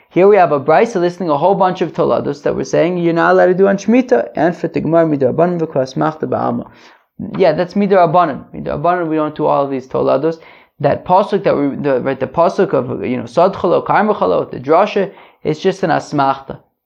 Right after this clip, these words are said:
Right? The rabbis are, are basing their, their, their rabbinic, uh, decree on psukim, but there, it's not actually midah oraisa. But now, fact the Gemara, v'kishkush b'shvius mishari,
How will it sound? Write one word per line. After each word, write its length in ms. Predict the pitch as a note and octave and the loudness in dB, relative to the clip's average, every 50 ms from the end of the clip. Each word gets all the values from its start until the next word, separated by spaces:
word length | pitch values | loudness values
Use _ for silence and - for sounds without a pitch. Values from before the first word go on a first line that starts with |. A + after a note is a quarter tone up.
| _ _ | _ _
Right? 140 | - - - | -12 -10 -8
The 80 | - | -4
rabbis 460 | E3+ F3 F3+ F#3+ F#3+ F#3+ F#3 F3+ D#3+ | -2 2 2 2 4 2 2 2 2
are, 120 | E3 D#3 C#3+ | 2 2 2
are 140 | - F3 D3 | 2 0 0
basing 600 | B2+ D#3 D#3+ F#3 G3+ G3+ - F#3+ F3+ E3+ D#3+ D3+ | 2 2 4 4 2 2 0 -2 -2 -2 -2 0
their, 320 | D3+ D3+ D3 C#3+ C3+ C3+ | 2 2 2 2 0 -2
their, 280 | C#3 C#3+ C#3 C3 C3 - | -2 -4 -4 -4 -4 -6
their 260 | - C3+ C3+ C3 C3 | -6 -4 -4 -2 -2
rabbinic, 640 | C3 C3 B2 B2+ D#3+ F3+ F#3+ F3 E3 E3+ - _ _ _ _ _ _ _ _ _ | -4 -4 -2 -2 -2 -2 0 -4 -6 -8 -14 _ _ _ _ _ _ _ _ _
uh, 140 | - C#3 C#3+ | -4 -4 -4
decree 480 | C#3 C#3 C#3+ C#3+ - F#3+ G3 G3 F3+ - | -4 -4 -8 -6 -2 0 0 2 2 0
on 460 | - - D3 D#3 D#3+ E3 E3 D#3+ D3 - | 0 0 0 0 -2 -2 -4 -8 -10 -12
psukim, 440 | - - B3+ B3 B3 A#3+ G#3+ F#3 E3+ | -8 -2 -2 -2 -2 -2 -4 -4 -2
but 160 | E3 E3 E3 | -4 -6 -4
there, 160 | D#3+ D#3 - | -4 -4 -4
it's 180 | - - - - | -4 -6 -4 -2
not 160 | F3+ F3 - | -2 -2 -2
actually 500 | - C#3+ D#3 D#3+ - - D#3+ D#3 D3+ C#3 | 0 -2 -4 -4 -6 -8 -6 -4 -4 -4
midah 280 | - A#2 A#2+ D3 C#3 C#3 | -6 -6 -8 -6 -2 -2
oraisa. 600 | B2+ - B2 B2 A#2+ A#2+ A#2+ A#2+ A#2+ - - - _ _ _ _ _ _ _ _ _ _ _ _ _ _ _ _ _ _ | -2 0 0 -2 0 -2 -4 -6 -8 -18 -20 -20 _ _ _ _ _ _ _ _ _ _ _ _ _ _ _ _ _ _
But 100 | C#3+ C#3 | -6 -6
now, 140 | C3+ C#3 | -4 -6
fact 300 | C#3 - - F3+ G3 G3 | -6 -2 0 0 0 2
the 120 | G3+ A3 G#3 | 0 0 0
Gemara, 440 | G#3 G#3 G#3+ A3+ A#3+ B3+ B3+ C4 - - - _ _ _ _ _ _ - _ _ _ | 0 2 2 2 2 2 0 -2 -6 -16 -20 _ _ _ _ _ _ -20 _ _ _
v'kishkush 480 | B2 - - C#3 B2+ B2+ - C#3+ C3 B2 | -10 -4 -2 -2 -2 -2 -4 -4 -2 -2
b'shvius 560 | B2+ B2+ B2+ B2 - D3 F#3 G#3 A3 G#3+ G#3+ | -2 -2 -2 -2 -2 -2 0 0 0 0 -2
mishari, 580 | G3+ D#3+ C#3+ - D#3 D#3+ F#3 G#3+ A#3 G#3 - | -4 -4 0 2 4 4 4 4 2 0 -2